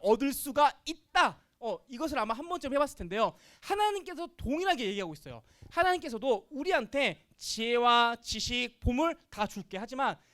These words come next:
내가 테스트하는 그걸 통과해야 돼. 과연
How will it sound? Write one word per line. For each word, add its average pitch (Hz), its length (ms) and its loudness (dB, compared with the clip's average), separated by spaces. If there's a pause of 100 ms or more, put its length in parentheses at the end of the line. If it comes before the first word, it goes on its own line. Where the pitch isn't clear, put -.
(140)
내가 196 440 0 (500)
테스트하는 208 680 -6 (220)
그걸 156 220 -14
통과해야 226 580 -8
돼. 220 240 -8 (220)
과연 185 340 -2